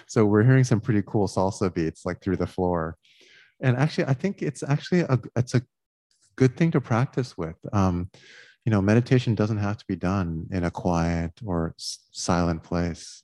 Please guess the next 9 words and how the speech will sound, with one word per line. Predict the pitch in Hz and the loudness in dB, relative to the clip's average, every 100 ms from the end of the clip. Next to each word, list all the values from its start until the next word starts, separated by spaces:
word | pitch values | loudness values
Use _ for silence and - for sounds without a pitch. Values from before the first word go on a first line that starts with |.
| 120 | -8
Um, | 90 82 80 - - - - - _ _ _ | -6 -6 -10 -16 -20 -20 -20 -20 _ _ _
everything | 107 123 123 92 76 80 _ _ _ _ _ - | 2 2 2 -2 -4 -12 _ _ _ _ _ -12
is | 104 90 80 | -6 -6 -6
part | - 92 | -2 0
of | 85 | 2
our | 82 80 | 0 0
environment. | 80 80 82 80 80 | 0 -2 -2 -4 -6
And | 80 | -4
so, | 87 82 78 | -2 -2 -2